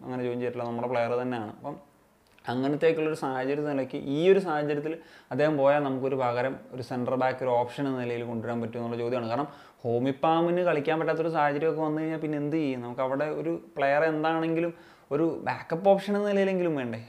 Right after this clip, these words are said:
അപ്പം അത് ഒരു പ്രശ്നം തന്നെയാണ്. എന്താണെങ്കിലും ബ്ലാസ്റ്റേഴ്സ് പകരം ചോദിച്ചത് ആദ്യം ദീപക്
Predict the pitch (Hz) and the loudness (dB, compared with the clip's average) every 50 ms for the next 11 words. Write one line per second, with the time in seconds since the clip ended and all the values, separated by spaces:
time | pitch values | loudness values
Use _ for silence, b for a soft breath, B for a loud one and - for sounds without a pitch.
0 | - 131 139 139 143 143 - - _ - 131 131 131 139 165 180 185 196 B B | -16 -10 -8 -8 -8 -8 -12 -18 _ -8 -6 -6 -2 0 -2 -2 -2 -4 B B
1 | B B B B B B - 156 160 170 165 165 156 156 - - 165 160 160 147 | B B B B B B -2 0 2 2 2 2 2 0 0 0 0 0 2 2
2 | 139 143 147 151 139 117 113 113 - - 123 135 147 160 170 190 196 185 - - | 2 2 2 0 0 0 -2 -4 -6 -2 0 0 2 2 0 0 0 -4 -6 -6
3 | - 151 135 131 139 151 151 - - 185 185 185 208 185 175 160 156 165 175 190 | 0 2 4 4 4 4 2 2 0 0 2 2 4 4 6 6 6 6 6 4
4 | 196 - - - - 160 156 160 170 170 170 165 - 185 185 190 185 175 160 160 | 2 0 -4 -2 0 2 4 4 4 2 2 0 0 2 2 2 2 2 0 0
5 | 156 170 170 156 151 151 151 160 | 2 2 0 2 2 2 2 0